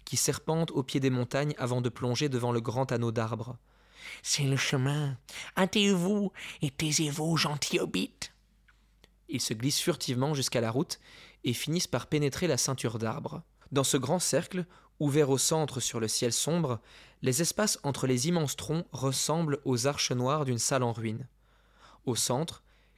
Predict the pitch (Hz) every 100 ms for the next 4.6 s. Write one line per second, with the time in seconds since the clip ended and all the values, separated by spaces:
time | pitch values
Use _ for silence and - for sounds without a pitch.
0 | - 185 143 165 147 151 147 131 120 113
1 | - - _ _ _ _ _ _ 123 127
2 | 131 131 147 143 - - - - 120 113
3 | 120 117 110 113 110 143 170 - 110 -
4 | - 120 127 170 208